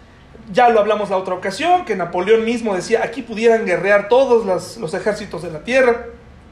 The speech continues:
Entonces también hemos hablado y será necesario echarse un clavado en las,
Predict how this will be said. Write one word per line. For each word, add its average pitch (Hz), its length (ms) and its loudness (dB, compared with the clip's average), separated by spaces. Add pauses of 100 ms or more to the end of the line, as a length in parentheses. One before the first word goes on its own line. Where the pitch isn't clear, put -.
(420)
Entonces 320 320 -2
también 285 280 0
hemos 285 240 2
hablado 262 320 4
y 254 40 -2
será 226 220 4
necesario 233 440 0
echarse 226 580 0 (180)
un 226 80 -4
clavado 233 480 4
en 196 140 -4
las, 175 400 -2